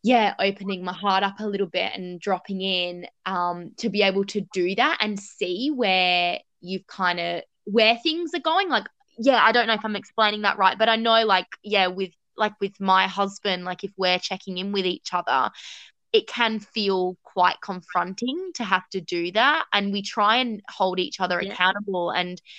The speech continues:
Speaker 1: you know, like, we've got a thing now where we're like, "Okay, if the other person is triggered, we won't say anything in that moment, because it can often
Speaker 2: Yeah.
Speaker 1: be a bit too much for them and they can take it as criticism, but we'll try and, like, talk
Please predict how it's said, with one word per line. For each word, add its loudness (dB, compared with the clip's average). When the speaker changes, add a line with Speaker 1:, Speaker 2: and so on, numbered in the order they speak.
Speaker 1:
you 0
know, 4
like, 2
we've 0
got 6
a 2
thing -6
now 2
where 4
we're -2
like, -4
"Okay, 0
if -6
the 0
other 2
person -4
is -6
triggered, 0
we -2
won't 0
say -2
anything -8
in -6
that 0
moment, -2
because -6
it -4
can -6
often -4
Speaker 2:
Yeah. -10
Speaker 1:
be -2
a 2
bit 0
too -6
much -6
for -2
them -4
and -2
they -2
can -14
take -10
it -10
as -10
criticism, -2
but 0
we'll 0
try 2
and, -8
like, -12
talk -2